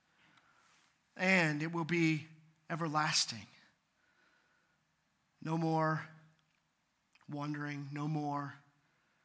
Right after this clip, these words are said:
unsettledness. The Old Testament saints lived with this hope of an eternal home, and it led them in, in obedience,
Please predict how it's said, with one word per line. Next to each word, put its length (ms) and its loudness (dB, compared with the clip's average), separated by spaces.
unsettledness. 1040 -2
The 140 -4
Old 120 -2
Testament 440 -2
saints 440 2
lived 320 0
with 200 -8
this 360 -2
hope 320 2
of 80 -4
an 80 -2
eternal 380 -2
home, 340 0
and 80 0
it 140 -8
led 260 4
them 240 0
in, 300 -2
in 100 0
obedience, 920 2